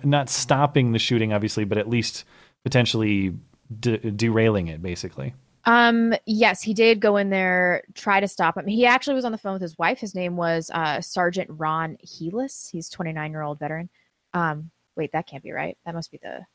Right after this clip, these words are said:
Speaker 2: the killer.
Speaker 1: Yeah, the killer's a twenty-nine-year-old vet, right?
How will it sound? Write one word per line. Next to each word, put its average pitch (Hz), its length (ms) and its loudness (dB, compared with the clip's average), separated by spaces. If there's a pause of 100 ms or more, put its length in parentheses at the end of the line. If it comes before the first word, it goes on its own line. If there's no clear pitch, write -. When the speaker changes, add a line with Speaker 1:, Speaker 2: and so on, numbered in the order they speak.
Speaker 2:
the - 140 -20
killer. - 260 -18 (840)
Speaker 1:
Yeah, 131 200 6
the 98 80 -4
killer's 131 380 4
a 104 60 -4
twenty-nine-year-old 87 1080 -8
vet, 82 240 -14
right? 107 260 -8